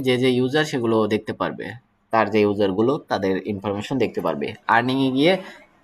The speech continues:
প্রশ্নের উত্তর দিয়ে টাকা আর্নিং করতে পারবে, যেমন তিন আর দুই কত? পাঁচ। তো আমরা পাঁচ দিলে অটোমেটিক, আহ, এক টাকা ব্যালেন্সে অ্যাড হয়ে যাবে। ওকে, ব্যালেন্সে টাকা অ্যাড হয়ে গেছে।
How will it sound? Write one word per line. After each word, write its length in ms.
প্রশ্নের 380
উত্তর 300
দিয়ে 200
টাকা 540
আর্নিং 360
করতে 280
পারবে, 280
যেমন 240
তিন 200
আর 120
দুই 220
কত? 200
পাঁচ। 260
তো 60
আমরা 220
পাঁচ 300
দিলে 340
অটোমেটিক, 680
আহ, 480
এক 180
টাকা 280
ব্যালেন্সে 380
অ্যাড 140
হয়ে 160
যাবে। 200
ওকে, 180
ব্যালেন্সে 300
টাকা 220
অ্যাড 180
হয়ে 200
গেছে। 380